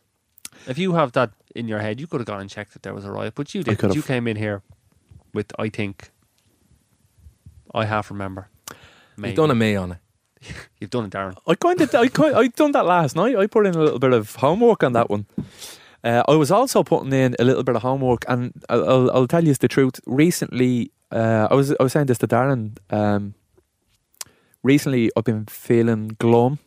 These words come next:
Speaker 2: low in energy,
Speaker 3: Yep.
Speaker 2: uh,
Speaker 3: Down and out.
Speaker 2: down and out, and really frustrated.
Speaker 3: And I saved
Speaker 2: And
Speaker 3: it.
Speaker 2: somebody, somebody said to me that it's because Mercury is in retrograde.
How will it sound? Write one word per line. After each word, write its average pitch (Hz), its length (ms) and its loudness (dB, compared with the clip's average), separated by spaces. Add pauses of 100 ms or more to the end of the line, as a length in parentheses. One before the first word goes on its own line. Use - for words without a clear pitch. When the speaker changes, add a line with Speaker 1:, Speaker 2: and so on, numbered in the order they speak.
(500)
Speaker 2:
low 123 480 2 (140)
in 117 120 -6
energy, 127 480 0
Speaker 3:
Yep. 101 160 -8 (440)
Speaker 2:
uh, 104 460 -2 (720)
Speaker 3:
Down 117 260 -4
and 110 120 -4
out. 95 140 -6 (120)
Speaker 2:
down 139 500 2 (180)
and 104 200 -6
out, 117 360 0
and 104 220 -4
really 117 200 2
frustrated. 117 540 -6 (160)
Speaker 3:
And 92 140 -10
I 95 40 -6
saved 123 220 -2
Speaker 2:
And 120 100 4
Speaker 3:
it. 98 60 -6
Speaker 2:
somebody, 156 640 2 (100)
somebody 156 320 0
said 147 240 0
to - 80 -8
me 110 360 -2 (1200)
that 107 320 -2 (580)
it's - 180 -8
because 110 600 -2 (120)
Mercury 113 680 -2
is 110 120 -6
in 120 100 -4
retrograde. 127 680 -2